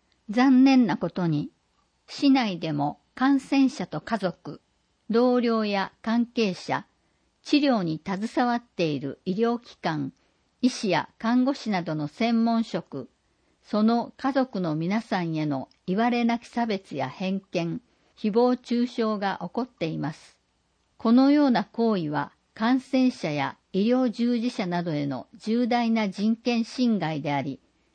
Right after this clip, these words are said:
断じて許されるものではありません。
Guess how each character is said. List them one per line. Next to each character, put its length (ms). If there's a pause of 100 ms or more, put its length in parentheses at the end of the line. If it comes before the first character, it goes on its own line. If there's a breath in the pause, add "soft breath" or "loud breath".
(280)
断 260
じ 160
て 320
許 200
さ 180
れ 120
る 80
も 140
の 140
で 120
は 100
あ 60
り 120
ま 140
せ 240
ん。 160